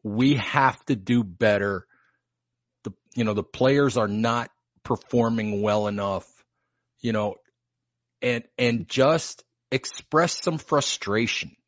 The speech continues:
The thing that, the thing that bothers me is, like, a couple of weeks ago, Joe, as he got down from the podium, he kinda looked at everybody, and I think the Giants were oh and three at that point, and he said,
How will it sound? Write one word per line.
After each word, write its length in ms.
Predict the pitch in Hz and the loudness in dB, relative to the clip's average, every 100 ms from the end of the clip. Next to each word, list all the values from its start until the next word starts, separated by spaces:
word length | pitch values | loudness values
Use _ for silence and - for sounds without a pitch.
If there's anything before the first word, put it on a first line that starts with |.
| - | -8
The 100 | - | -8
thing 320 | - 156 170 | -2 -2 -2
that, 160 | 143 - | -6 -6
the 80 | 117 | -8
thing 320 | - 147 180 | -4 -4 -2
that 200 | 190 117 _ _ - | -4 -4 _ _ 2
bothers 640 | 117 131 143 117 101 98 | 4 6 4 0 -6 -8
me 320 | 95 90 85 _ - - _ _ _ - | -10 -10 -12 _ -20 -20 _ _ _ -2
is, 540 | 123 120 117 107 - - | 0 2 -2 -6 -14 -6
like, 180 | 135 127 | -4 -4
a 40 | |
couple 380 | 123 - 135 156 | 0 0 0 -2
of 100 | 139 | 0
weeks 300 | 151 165 - | -2 -2 -4
ago, 320 | 123 113 101 | -2 2 2
Joe, 460 | 95 - 110 113 98 _ - | 0 -2 0 0 -6 _ -4
as 180 | 113 101 | -2 0
he 80 | 120 | 0
got 260 | 120 117 | 0 0
down 260 | 120 113 120 | 0 0 0
from 200 | - 120 | -2 -4
the 80 | 117 | -4
podium, 640 | - 113 117 107 98 87 - _ _ _ _ | 0 0 2 0 -4 -6 -14 _ _ _ _
he 120 | - | -8
kinda 300 | 127 135 123 | -2 0 0
looked 300 | 113 110 - | 2 0 0
at 80 | 110 | -2
everybody, 640 | 104 98 95 101 101 98 98 | -2 -2 -2 0 2 0 -2
and 140 | 95 | -4
I 80 | 92 | -6
think 220 | 110 98 | -6 -8
the 80 | 101 | -6
Giants 400 | 90 101 104 - | -2 -2 -2 -4
were 120 | 107 - | -8 -2
oh 200 | 104 104 | 2 2
and 140 | 101 | -2
three 380 | - 104 104 101 | -8 -4 -2 -2
at 140 | 95 | -2
that 280 | 101 98 - | -4 -4 -6
point, 300 | - 101 98 | -8 -6 -6
and 100 | 95 | -6
he 140 | 90 101 | -8 -6
said, 360 | - 104 95 | -2 -2 -2